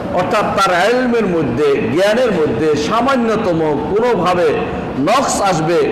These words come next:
কমতি আসবে, সেটা থেকে তিনি মুক্ত, সেটা থেকে তিনি মুক্ত। অনুরূপভাবে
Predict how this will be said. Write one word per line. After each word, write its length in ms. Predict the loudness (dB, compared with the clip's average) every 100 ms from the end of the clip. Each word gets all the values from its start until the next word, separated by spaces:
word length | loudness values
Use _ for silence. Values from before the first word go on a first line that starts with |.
| -2 -2
কমতি 360 | 0 0 0 0
আসবে, 220 | 0 -2
সেটা 220 | 0 0
থেকে 180 | 0 0
তিনি 500 | 0 0 0 -2 -6 -6 -6 -2
মুক্ত, 320 | 0 0 0 0 -2 -4 -6 -8 -4
সেটা 180 | -2 2
থেকে 260 | 2 2
তিনি 140 | 0 0
মুক্ত। 280 | 0 -2 -2 -4 -6 -8 -8 -8 -8 -6 -2
অনুরূপভাবে 580 | 0 0 0 0 2